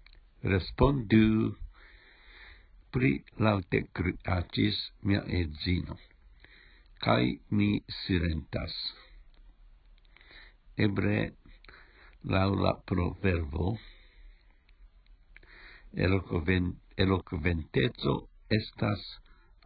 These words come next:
arĝenta, dume silen-,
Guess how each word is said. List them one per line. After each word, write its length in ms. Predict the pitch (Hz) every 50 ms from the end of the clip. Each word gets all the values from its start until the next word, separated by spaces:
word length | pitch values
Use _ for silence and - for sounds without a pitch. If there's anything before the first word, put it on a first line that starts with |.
| - 92
arĝenta, 840 | 92 85 85 76 71 - - - 90 76 78 - - _ - 87 98 139 160 151 - _ _ - _ - - _ - - - - - - - - - - - - - - - - - - - - -
dume 680 | - - 98 92 90 95 104 104 104 104 107 107 104 107 107 - - - - 110 - - - - - _ - - - - - -
silen-, 420 | - - 101 90 98 101 101 104